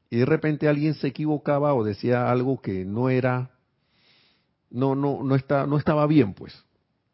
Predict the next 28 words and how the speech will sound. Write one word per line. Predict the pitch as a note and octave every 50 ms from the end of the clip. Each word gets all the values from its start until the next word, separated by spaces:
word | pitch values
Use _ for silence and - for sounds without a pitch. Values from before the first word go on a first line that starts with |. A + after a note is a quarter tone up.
| _ _ _ _ _ _ _ _ _ _ _
Y | - - -
venía | G3 B2 G#2+ G#2+ G#2
el | A#2+ C3+
amigo, | C3 A2+ A2 B2 C3 C3 C#3+ - - - -
<laughs> | - - - -
este, | D#3+ C3 - _ - - -
y | -
les | - D#3 B2 -
decía, | - G#2+ G2+ - - - A2+ A#2 B2 B2 - _ _ _ - - - - - - - _ _ _ -
"Ey, | B2 A#2 A2 G#2 F2+ F#2
esto, | G2+ F#2+ - - G2+ F#2+ F#2
yo, | G#2+ A2+ A2+ G2+
yo | A2 A2+
no, | A#2 B2 B2+ B2 A#2 - - _ _ _ _ _ _ _
ven | A2+ A#2+ B2+
acá, | B2+ - C3 A2+ G2+ - -
yo | A2 A2+ G#2
creo | - C3 D3+
que | C3+ - A2 F#2
tú | - C3+ A#2+ G#2+ G2+ F2+ F2+ - _ _ _ _ _ _ _ _ _ _ _ _ _ _ _ _ _ _ _
no, | - A#2 A#2 A#2
no, | A2 A2 B2+ C3+ C3 C3
no | C3+ C3 C3+
estás | B2 - - C#3+ C#3+ C#3 - -
a | - D#3
mi | C3+ B2 B2 A2
nivel". | G2+ G#2 G2+ A2+ C#3+ A2+ E2+ E2+ - - -
<laughs> | - - - - - - - - - _ - - C#4 - _ - - A#2